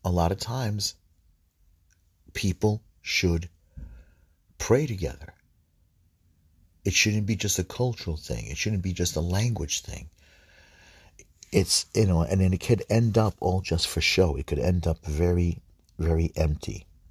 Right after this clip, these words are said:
And here in the second one, and, and the reading continuing from Isaiah,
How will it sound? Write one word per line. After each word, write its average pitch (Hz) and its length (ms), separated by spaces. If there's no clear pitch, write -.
And 85 100
here 120 200
in 110 60
the 92 60
second 92 500
one, 76 220
and, 85 180
and 78 220
the 76 60
reading 87 380
continuing 85 380
from 73 200
Isaiah, 73 540